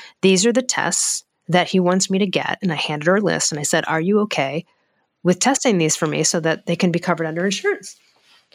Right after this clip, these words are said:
She, like, takes a few minutes to look it over and she says,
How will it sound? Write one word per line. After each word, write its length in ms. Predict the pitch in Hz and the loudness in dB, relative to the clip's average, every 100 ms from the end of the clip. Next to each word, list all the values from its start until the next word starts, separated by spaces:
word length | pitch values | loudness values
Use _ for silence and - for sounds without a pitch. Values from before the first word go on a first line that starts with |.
| _ | _
She, 240 | - 254 | 0 2
like, 200 | 226 214 | 4 2
takes 280 | 202 214 202 | 2 0 2
a 40 | 247 | 0
few 180 | 277 | 2
minutes 280 | 233 190 202 | 4 4 2
to 80 | - | 2
look 160 | 202 202 | 2 4
it 80 | 180 | 4
over 400 | 147 180 254 - _ | 4 2 0 -2 _
and 120 | 180 | 2
she 140 | - - | 2 0
says, 520 | - 165 165 170 | 2 2 2 -2